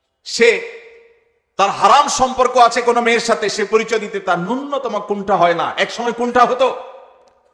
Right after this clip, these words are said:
এর দায় আরেকটি জায়গায় গিয়ে পড়ে, সেটা হলো শিক্ষার নামে পাঠ্যপুস্তকের মধ্যে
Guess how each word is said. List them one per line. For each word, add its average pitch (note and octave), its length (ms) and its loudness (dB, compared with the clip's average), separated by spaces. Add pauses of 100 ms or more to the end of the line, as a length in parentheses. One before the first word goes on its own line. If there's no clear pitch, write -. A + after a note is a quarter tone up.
(720)
এর D#3+ 180 -4
দায় E3 340 2
আরেকটি G#3+ 380 -2
জায়গায় D3+ 360 -2
গিয়ে C3 220 -8
পড়ে, A2+ 180 -12
সেটা F3+ 200 -6
হলো A3 220 4 (560)
শিক্ষার G#3+ 460 0
নামে F#3+ 260 -4 (520)
পাঠ্যপুস্তকের G#3+ 760 -2
মধ্যে F3 320 -2